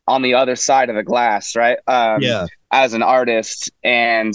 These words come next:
Speaker 1: I got to just, like, really focus on being creative, and, um, that was part of it. And, um, we wrote this album at the house,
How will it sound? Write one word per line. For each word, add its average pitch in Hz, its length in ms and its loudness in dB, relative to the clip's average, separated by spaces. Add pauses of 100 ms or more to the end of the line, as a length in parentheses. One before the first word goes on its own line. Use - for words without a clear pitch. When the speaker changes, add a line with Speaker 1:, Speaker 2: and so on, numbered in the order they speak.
(140)
Speaker 1:
I 123 80 0
got 120 220 0
to 131 80 -6
just, 120 260 -4
like, 120 160 0
really 120 220 -2
focus 113 360 -2
on 110 200 0
being 110 260 0
creative, 107 680 0
and, 98 340 0 (140)
um, 95 560 0 (400)
that 123 180 0
was 120 140 -4
part 117 280 0
of 117 100 -4
it. 139 240 0
And, 117 360 -2
um, 110 460 2
we 143 120 0
wrote 139 220 2
this 143 180 -4
album 123 260 2
at 101 160 -8
the 110 100 -2
house, 175 560 -2